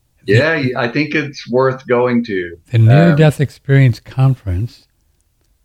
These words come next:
Speaker 2: in Washington, D C. When is it?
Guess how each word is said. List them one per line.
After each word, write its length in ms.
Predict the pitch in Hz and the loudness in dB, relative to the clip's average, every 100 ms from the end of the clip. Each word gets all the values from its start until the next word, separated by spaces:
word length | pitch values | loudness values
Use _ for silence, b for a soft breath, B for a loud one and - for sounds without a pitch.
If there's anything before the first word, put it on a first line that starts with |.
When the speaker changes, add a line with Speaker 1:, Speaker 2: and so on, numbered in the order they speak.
| _ _ _ _ _ _ _ _ | _ _ _ _ _ _ _ _
Speaker 2:
in 140 | 120 | 0
Washington, 500 | 113 127 139 113 120 | 2 2 0 0 2
D 120 | 113 | 2
C. 200 | 113 - | 0 0
When 200 | 117 151 | -2 0
is 140 | 196 | -2
it? 100 | 208 | -4